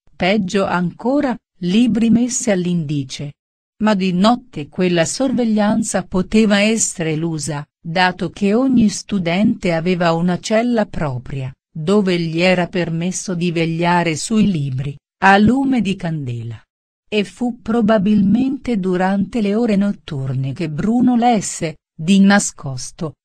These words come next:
gli autori che gli stavano più a cuore.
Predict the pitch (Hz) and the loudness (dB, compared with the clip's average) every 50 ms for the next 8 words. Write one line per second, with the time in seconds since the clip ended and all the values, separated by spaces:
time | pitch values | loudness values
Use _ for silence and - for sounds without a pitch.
0 | _ _ - 196 196 185 180 180 180 - 226 254 277 294 262 240 - 247 240 233 | _ _ -2 0 2 2 2 0 -2 -2 -2 -2 -2 -2 -2 -2 -2 -2 0 0
1 | 220 214 214 202 - - - 240 240 247 220 220 208 190 185 180 - - - - | 2 0 0 -2 -4 -6 -2 0 0 2 2 2 2 2 2 0 -4 -4 -2 0
2 | 220 214 185 160 147 - - - 139 131 131 131 139 139 | 2 2 2 0 -2 -4 -8 -8 -8 -6 -8 -8 -10 -12